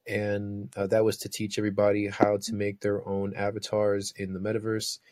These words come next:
so that you could transfer it over to spatial dot I O, which is gonna be where the,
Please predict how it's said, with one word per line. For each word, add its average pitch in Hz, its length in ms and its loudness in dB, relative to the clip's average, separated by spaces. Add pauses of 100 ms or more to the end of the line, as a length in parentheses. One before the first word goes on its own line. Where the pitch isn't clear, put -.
so - 160 -12
that 98 200 -6
you 98 60 -6
could 98 220 -8
transfer 101 500 -2
it 101 120 -2
over 98 280 -2
to 95 480 -4
spatial 101 560 -4
dot 95 240 -2
I 92 180 -4
O, 110 200 4
which 107 220 -4
is 90 80 -10
gonna 95 180 -6
be 95 220 -4
where 95 360 0
the, 92 480 -6